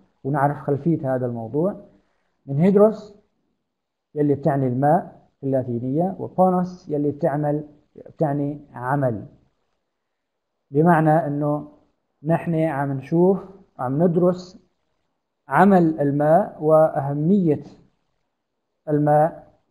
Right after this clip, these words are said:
في نمو النباتات. الشريحة اللي قدامنا هي كتير بتلخص لنا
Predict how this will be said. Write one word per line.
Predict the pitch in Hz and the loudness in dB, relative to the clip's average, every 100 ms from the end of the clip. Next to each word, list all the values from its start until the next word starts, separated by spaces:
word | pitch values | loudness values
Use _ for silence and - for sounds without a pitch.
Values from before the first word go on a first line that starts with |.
| _ _ _ _ _ _ _ _ | _ _ _ _ _ _ _ _
في | 151 147 147 151 147 - _ _ 139 | -2 0 2 0 -6 -20 _ _ -4
نمو | 151 165 165 160 - - | 2 4 2 0 -6 -4
النباتات. | 143 139 120 - 85 - _ _ _ _ _ _ _ _ _ _ _ _ _ _ _ _ _ _ _ 143 | 0 0 -2 -6 -16 -20 _ _ _ _ _ _ _ _ _ _ _ _ _ _ _ _ _ _ _ -12
الشريحة | 143 180 226 220 | 0 4 4 6
اللي | 214 208 202 190 175 | 4 6 6 6 2
قدامنا | 151 180 170 156 156 214 233 - _ _ _ _ _ _ _ _ _ _ _ _ | 2 6 6 6 0 -2 -4 -18 _ _ _ _ _ _ _ _ _ _ _ _
هي | 147 170 175 170 - - _ _ | 2 4 2 -2 -14 -20 _ _
كتير | - 202 170 | 2 6 6
بتلخص | 143 151 170 160 - - | 6 0 0 -4 -4 -4
لنا | 180 170 170 185 208 | -2 2 2 2 -2